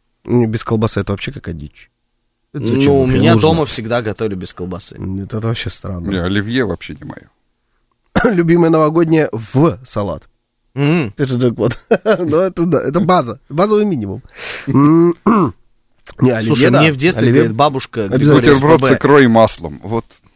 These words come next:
Speaker 1: Кайф.
Speaker 2: Ну вот
Speaker 3: Это
Speaker 2: интересный
Speaker 3: кайф, да.
Speaker 2: лайфхак. Сейчас послушайте, что Григорий С П Б: «В детстве бабушка холодец грела, чтобы у меня горло не заболело».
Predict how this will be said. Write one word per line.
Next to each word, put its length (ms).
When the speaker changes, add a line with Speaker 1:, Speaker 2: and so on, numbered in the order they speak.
Speaker 1:
Кайф. 140
Speaker 2:
Ну 60
вот 120
Speaker 3:
Это 80
Speaker 2:
интересный 340
Speaker 3:
кайф, 140
да. 60
Speaker 2:
лайфхак. 540
Сейчас 260
послушайте, 560
что 220
Григорий 420
С 80
П 140
Б: 220
«В 100
детстве 300
бабушка 420
холодец 420
грела, 380
чтобы 240
у 40
меня 140
горло 300
не 140
заболело». 600